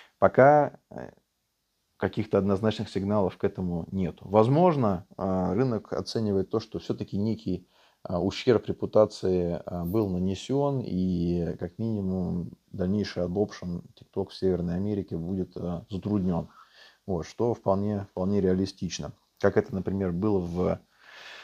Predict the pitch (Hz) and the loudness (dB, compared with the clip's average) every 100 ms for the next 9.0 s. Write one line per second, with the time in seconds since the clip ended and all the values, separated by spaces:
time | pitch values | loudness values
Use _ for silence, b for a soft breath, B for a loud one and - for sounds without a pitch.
0 | B - - 117 107 90 110 110 107 92 | B -12 -2 0 0 2 4 6 4 2
1 | - 107 117 160 160 104 104 101 101 135 | 2 4 6 4 2 2 4 4 4 0
2 | 117 101 98 - 170 160 131 90 - _ | -4 -2 -2 4 6 6 4 0 -8 _
3 | _ _ _ _ _ - 101 - 120 110 | _ _ _ _ _ -2 0 6 6 8
4 | 98 107 95 - 95 92 - 117 92 95 | 6 6 4 0 -6 -6 2 2 4 0
5 | - - 110 85 90 110 104 101 95 90 | -2 4 4 4 6 6 6 -2 -4 -2
6 | 107 110 98 95 104 110 - 98 95 92 | 0 0 0 -2 -2 -6 -6 -2 0 0
7 | - 87 95 101 95 - 98 92 92 107 | -2 -6 0 2 2 0 -6 -6 -4 -4
8 | 92 117 101 - 87 85 87 135 170 | -2 0 0 0 -2 0 2 4 2